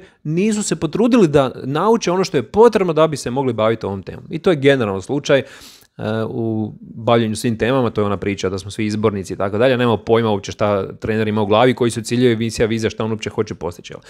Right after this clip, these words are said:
Pa onda naša ideja da je Modrić trebao ovo napraviti ili ono, e, možda uopće ne bi imala smisla kad bi znali šta je zapravo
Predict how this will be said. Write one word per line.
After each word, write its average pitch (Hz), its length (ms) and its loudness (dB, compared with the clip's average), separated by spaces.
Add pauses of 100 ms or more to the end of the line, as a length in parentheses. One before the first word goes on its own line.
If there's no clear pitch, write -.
(240)
Pa 117 80 0
onda 117 140 4
naša 151 300 4
ideja 139 380 4 (320)
da 131 280 4
je 127 200 6
Modrić 143 340 4
trebao 147 280 4
ovo 160 180 8
napraviti 143 420 2
ili 127 120 0
ono, 175 260 0 (420)
e, 123 120 -2
možda 170 280 4
uopće 196 320 4
ne 208 80 6
bi 214 60 2
imala 208 220 4
smisla 226 420 0
kad 185 180 2
bi 185 60 0
znali 190 280 2
šta 196 260 2
je 175 80 4
zapravo 160 600 4